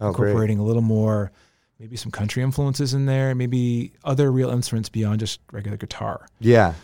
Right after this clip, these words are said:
Speaker 2: So, like, why not cross-pollinate it with something else that's a throwback to the past?
Speaker 1: Totally.
Speaker 2: Um, 'cause samples are always an issue. If you're using samples, it's a nightmare with legal issues. So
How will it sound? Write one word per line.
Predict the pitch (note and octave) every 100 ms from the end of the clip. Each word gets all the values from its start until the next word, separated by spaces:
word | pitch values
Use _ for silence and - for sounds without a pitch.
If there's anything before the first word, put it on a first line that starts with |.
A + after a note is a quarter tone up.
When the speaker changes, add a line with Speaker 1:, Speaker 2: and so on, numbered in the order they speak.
| -
Speaker 2:
So, | - A#2
like, | G#2
why | A#2+ A#2+
not | B2 A2+ -
cross-pollinate | - A2 - - G2+ G#2 G2+
it |
with | A2
something | A#2 G2+ G2
else | F#2+ G2 -
that's | - F#2+
a | F#2
throwback | G#2+ G2+ G2 -
to |
the | G#2
past? | - G2+ G2+ - - - _
Speaker 1:
Totally. | - G#2+ F#2+ F2+ E2+ F2
Speaker 2:
Um, | G2+ G2 F#2+ F#2+ G#2 -
'cause | A2+
samples | - A2+ G#2+ A#2 G#2+
are | A2
always | G#2+ G#2 G2+
an | A2
issue. | A#2 - G#2+
If | G#2
you're | G#2+
using | G2+ G#2 G2+
samples, | G2 G#2+ G#2 G2+
it's | G#2+ G#2+
a |
nightmare | G#2 G#2+ A2+ G#2 G#2+
with | A2+ A2+ - _
legal | D3+ G#2 G#2 G#2
issues. | - F#2+ A2 G#2 G#2 - - _ _ _ _ _
So | - C3+ B2 B2